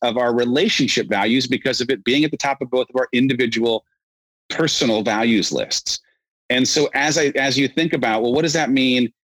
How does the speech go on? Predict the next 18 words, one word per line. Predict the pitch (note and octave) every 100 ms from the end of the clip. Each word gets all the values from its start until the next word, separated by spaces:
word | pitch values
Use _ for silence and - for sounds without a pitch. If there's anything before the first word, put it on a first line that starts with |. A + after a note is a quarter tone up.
| _
in | - A#2+ A#2 - -
every | D3 D3+ D#3+
dimension | D3 B2+ A#2 B2 A#2 G#2 F#2+ F#2+
of | G#2 G2
our | F#2+
relationship? | F#2 G#2+ A3+ - G2 - F#2+ A2+
Well, | F#2 A#2 A#3 - _ -
it | B2+
means | C3 C3 B2+ A#2
that | A#2 - _ _ _ -
because | G2 G#2
we | A#2
believe | A#2+ B2+ C3
you're | G#2 G#2
either | G#2+ G#2
growing | F2+ G2 G2
or | F#2
dying, | E2+ D3+ A2 E2+ -